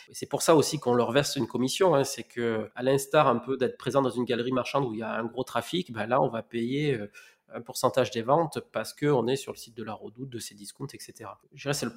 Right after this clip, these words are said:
premier axe de la notoriété. Après, on peut aussi rentrer en concurrence avec, euh, euh, de très grosses enseignes qui vont vendre sur les places de marché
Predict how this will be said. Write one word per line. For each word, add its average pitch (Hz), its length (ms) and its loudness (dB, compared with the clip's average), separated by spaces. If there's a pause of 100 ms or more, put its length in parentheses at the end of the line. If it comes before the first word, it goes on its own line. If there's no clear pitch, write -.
(140)
premier 170 420 8
axe 180 280 8
de 139 140 4
la 139 120 6
notoriété. 135 540 2
Après, 127 220 2
on 180 120 4
peut - 140 2
aussi 180 300 6
rentrer 147 280 2
en 135 120 2
concurrence 127 560 -2
avec, 120 420 0
euh, 110 180 -4 (460)
euh, 113 180 -8
de 113 140 -6
très - 260 -2
grosses 117 300 4
enseignes 165 520 6
qui 127 180 -4
vont 131 360 6
vendre 135 420 4
sur - 140 -4
les 117 80 0
places 113 240 0
de 117 60 0
marché 160 560 0